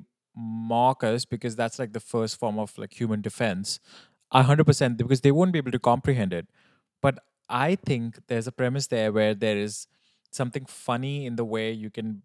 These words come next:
bring across with all these objects that we use now and how good they are. But back then, they would just not m-,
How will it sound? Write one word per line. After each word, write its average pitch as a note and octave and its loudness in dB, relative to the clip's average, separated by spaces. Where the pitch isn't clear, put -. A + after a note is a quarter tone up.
bring A#2+ -6
across A2+ 0
with A#2 -2
all A2+ 2
these A#2 -2
objects A2 -2
that - -6
we A#2+ -14
use A2+ -10
now A2 -10
and A#2+ -4
how A#2+ -2
good B2 -6
they B2 -4
are. A2 -4
But G#2+ -10
back B2+ -6
then, D3 -6
they A#2+ -6
would B2 -10
just - -14
not B2 -10
m-, B2 -16